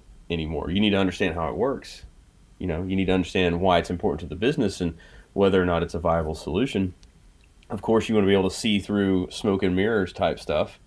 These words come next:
Uh, maybe see through the marketing a little bit and see if it's as real as it could be, right? Find some sources out there you know and trust, read what they say. But I think, <clears throat> are, are you ready to focus more on the people,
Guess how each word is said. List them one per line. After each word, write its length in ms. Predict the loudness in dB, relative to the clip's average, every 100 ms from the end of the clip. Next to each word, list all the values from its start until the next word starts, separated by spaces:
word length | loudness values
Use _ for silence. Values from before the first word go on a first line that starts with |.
| -20 -20 -20 -20 -8
Uh, 160 | -2 0
maybe 220 | 0 -2
see 220 | 2 2
through 140 | 4 4
the 60 |
marketing 420 | 6 4 4 4
a 40 | 4
little 160 | 4
bit 180 | 4 2
and 120 | 0
see 160 | 0 0
if 100 | 2
it's 220 | -2 -2
as 160 | -4 -2
real 340 | 2 4 4
as 80 | 2
it 80 | 0
could 180 | -2 0
be, 180 | -2
right? 260 | -2 -2 -2
Find 180 | -2 -2
some 140 | -4
sources 360 | -2 -2 -2 -2
out 120 | 0
there 120 | 2
you 140 | 2 2
know 140 | 2
and 100 | 2
trust, 300 | 0 -2 -2
read 180 | -2 -2
what 100 | 0
they 120 | -2
say. 240 | 0 -2
But 320 | 0 2 2 -2 -20 -20 -20 -20 -20 -20 -20 0 2
I 80 |
think, 480 | 4 4 4 2 -8 2
<clears throat> 960 | 4 4 2 -6 -14 -20 -20 -20 -6
are, 200 | 2 4
are 100 | 6 6
you 180 | 4
ready 340 | 6 6 6 4
to 140 | 0
focus 440 | 2 4 4 2 2
more 360 | 4 6 6
on 280 | 4 2 0
the 80 | -4
people, 500 | -8 -8 -6 -8